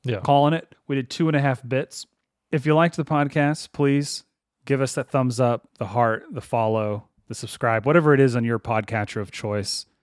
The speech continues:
Speaker 2: to, uh, show your support and get notified when new episodes are released. And then after that, if you would share us with your friends, I'd personally really appreciate it. If you hated the podcast, go ahead and share us with your enemies. Chris
Speaker 1: Yeah.
Speaker 2: appreciates when you do that.
Speaker 1: Yeah.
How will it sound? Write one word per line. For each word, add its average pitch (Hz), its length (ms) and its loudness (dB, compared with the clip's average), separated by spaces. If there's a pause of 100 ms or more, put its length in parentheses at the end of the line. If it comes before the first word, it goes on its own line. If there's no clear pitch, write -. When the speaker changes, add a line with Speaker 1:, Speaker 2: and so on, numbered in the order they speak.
(220)
Speaker 2:
to, 110 200 -10
uh, 101 160 -6
show 156 220 -2
your 139 120 2
support 123 460 -2
and 117 80 -4
get 127 100 0
notified 127 420 4
when 117 200 0
new 143 180 6
episodes 120 460 -2
are 110 80 -2
released. 107 600 -6 (260)
And 139 120 -2
then 131 120 2
after 131 260 2
that, 135 240 4
if 127 120 -4
you 120 100 0
would 117 280 -4
share 127 280 2
us - 140 -2
with 113 120 -10
your 113 200 -4
friends, 120 440 -4
I'd 107 160 -6 (300)
personally 127 480 2
really 120 320 2
appreciate 110 560 -2
it. - 100 -6 (340)
If 139 120 0
you 143 100 2
hated 180 280 6
the 135 80 2
podcast, 117 680 0 (120)
go 180 80 4
ahead 185 100 6
and 170 80 0
share 180 180 6
us 160 100 2
with 156 100 -2
your 147 100 4
enemies. 113 460 0 (240)
Chris 120 260 2
Speaker 1:
Yeah. 135 140 4
Speaker 2:
appreciates 117 420 0
when 117 100 -2
you 117 100 0
do 123 200 0
that. 113 320 0 (140)
Speaker 1:
Yeah. 127 1080 4